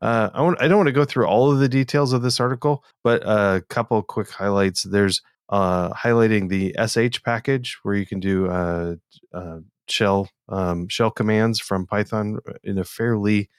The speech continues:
nice way. Uh, data validation, um, actually val-, this is pretty neat. Um, there's Pydantic, of course, but if that's for, like, oh, th-, which is awesome, but there's also this validators library, which is neat, and it can do things like, uh, validate,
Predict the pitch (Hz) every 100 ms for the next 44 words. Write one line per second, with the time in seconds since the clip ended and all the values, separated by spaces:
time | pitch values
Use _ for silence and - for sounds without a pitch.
0 | _ 90 90 104 - 90 90 110 143 _
1 | _ 92 92 85 107 123 117 107 101 98
2 | 98 107 101 95 - 92 90 87 98 _
3 | 104 98 - 127 92 110 143 - _ _
4 | 104 - 160 - 131 98 110 95 - 101
5 | 95 90 - _ - 110 - 120 131 147
6 | 104 101 - 98 - 104 107 - 101 98
7 | 90 - - _ 101 95 - 92 92 87
8 | 87 _ _ 95 85 _ _ 95 95 -
9 | _ 110 110 120 - 92 90 90 - 87
10 | - - - _ 139 151 190 190 180 143
11 | 117 107 135 117 95 90 - 87 87 87
12 | 87 98 85 92 101 101 104 110 - 113
13 | 101 98 110 95 101 95 - 98 92 98
14 | 98 95 101